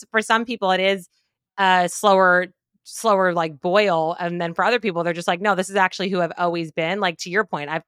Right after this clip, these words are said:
very much so been the same way. Like, I've always been super inquisitive. My mom calls me the question grape, like, ask a bunch of questions. And then I think you just kind of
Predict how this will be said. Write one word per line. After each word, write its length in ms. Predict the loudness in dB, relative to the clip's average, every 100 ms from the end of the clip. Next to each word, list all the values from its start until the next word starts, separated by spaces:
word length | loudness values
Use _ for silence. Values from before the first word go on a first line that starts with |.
| _
very 220 | 0 0 0
much 200 | -4 -4
so 140 | -4
been 160 | -4 -8
the 80 | -10
same 200 | -8 -4
way. 140 | -4
Like, 120 | -4
I've 120 | -6 -4
always 320 | -4 -4 -2
been 300 | -2 -2 -8 _ _ _ -6
super 240 | 0 0
inquisitive. 500 | 0 -2 0 0 0
My 100 | -2
mom 240 | -2 -2 -2
calls 200 | -4 -4
me 60 |
the 100 | -8
question 420 | -4 -6 -4 -10 -4
grape, 400 | -2 0 -2 -2
like, 200 | -4 -4 -4
ask 340 | -2 -2 -4
a 60 | -6
bunch 220 | -6 -6
of 100 | -6
questions. 480 | -4 -4 -4 -6 -6
And 140 | -4
then 80 | -2
I 80 | -2
think 180 | -4 -8
you 80 | -8
just 180 | -8 -2
kind 160 | -2
of 100 | -2